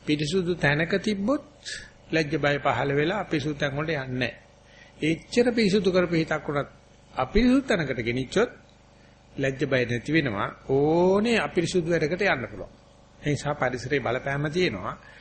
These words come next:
ඉතින් අපි මේ වගේ තැනකට ඇවිල්ලා කරන්න හදන්නේ පොඩ්ඩක් පිරිසුදු කරලා පෙන්නනවා.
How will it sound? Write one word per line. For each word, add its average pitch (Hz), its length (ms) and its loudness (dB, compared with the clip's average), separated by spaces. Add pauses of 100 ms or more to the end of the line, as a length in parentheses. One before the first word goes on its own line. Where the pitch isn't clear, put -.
(140)
ඉතින් 160 240 -2
අපි 147 160 -2
මේ 143 180 2
වගේ 156 200 -2
තැනකට 160 340 -4
ඇවිල්ලා 147 320 2
කරන්න 151 260 -2
හදන්නේ 147 320 -2
පොඩ්ඩක් 147 340 -4
පිරිසුදු 151 360 -4
කරලා 151 220 0
පෙන්නනවා. 139 600 -2